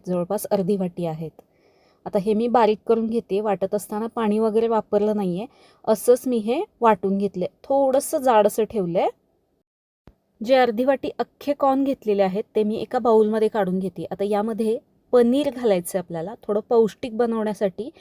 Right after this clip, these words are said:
यामध्ये मी पनीर घालतेय. हे घरी बनवलेलं मी पनीर आहे, एकदा बनवून ठेवते. हे पाण्यात वगैरे ठेवण्याची गरज नाहीये, असंच डब्यामध्ये घालून ठेवते. आरामात पंधरा दिवस टिकतं. हे थोडं हाताने तुम्ही कुस्करून घेऊ शकता किंवा अशा पद्धतीने हे पनीर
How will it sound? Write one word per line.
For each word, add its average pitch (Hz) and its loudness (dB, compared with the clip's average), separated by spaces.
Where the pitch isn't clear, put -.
यामध्ये 202 -2
मी 277 -2
पनीर 226 2
घालतेय. 180 -6
हे 226 2
घरी 226 0
बनवलेलं 214 0
मी 226 -4
पनीर 208 0
आहे, 190 -4
एकदा 190 -2
बनवून 208 0
ठेवते. 202 -4
हे 202 -2
पाण्यात 196 -4
वगैरे 220 0
ठेवण्याची 220 -4
गरज 202 2
नाहीये, 185 -8
असंच 240 -2
डब्यामध्ये 208 0
घालून 196 -2
ठेवते. 220 -8
आरामात 208 -4
पंधरा 208 -2
दिवस 190 -4
टिकतं. - -6
हे 226 -4
थोडं 240 6
हाताने 240 0
तुम्ही 240 -2
कुस्करून 254 0
घेऊ 254 2
शकता - -4
किंवा 247 -2
अशा 240 -4
पद्धतीने 240 -2
हे 226 -4
पनीर 226 -2